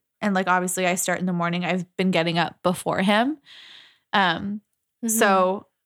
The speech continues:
Speaker 1: I have kind of been liking coming out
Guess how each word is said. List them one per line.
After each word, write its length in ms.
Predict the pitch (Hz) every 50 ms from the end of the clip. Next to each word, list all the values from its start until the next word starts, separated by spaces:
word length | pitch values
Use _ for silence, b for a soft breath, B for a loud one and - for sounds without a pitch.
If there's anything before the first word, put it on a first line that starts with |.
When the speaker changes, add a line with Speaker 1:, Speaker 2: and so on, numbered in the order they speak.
| _ _ _
Speaker 1:
I 120 | 214 226 233
have 420 | 214 190 202 202 185 202 202 208
kind 240 | - - 226 202 202
of 140 | 202 208 190
been 300 | - 196 190 190 180 175 - _
liking 680 | - 180 180 175 175 - 190 180 185 180 185 185 185 196 - _ _ _ _ _ _ _ _ _ _ _ _ _ _ _ _ _ _ _
coming 360 | - - - 208 196 196 190 185
out 320 | 180 175 175 180 -